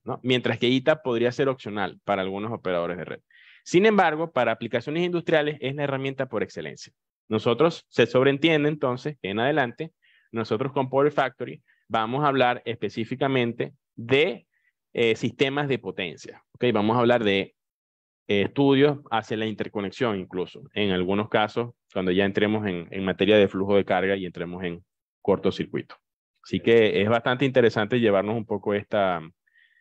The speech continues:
esta claridad, ¿no? Ahí lo podemos ver. Muy bien.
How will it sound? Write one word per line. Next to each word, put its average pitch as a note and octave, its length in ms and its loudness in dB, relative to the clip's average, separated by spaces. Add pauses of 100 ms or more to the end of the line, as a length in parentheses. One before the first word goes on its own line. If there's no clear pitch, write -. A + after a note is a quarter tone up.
(240)
esta - 220 -4
claridad, F2+ 460 -2
¿no? - 200 -14 (760)
Ahí F#2 160 -2
lo G2 160 0
podemos F2+ 320 0
ver. - 180 -16 (800)
Muy D3 240 4
bien. D2 240 -2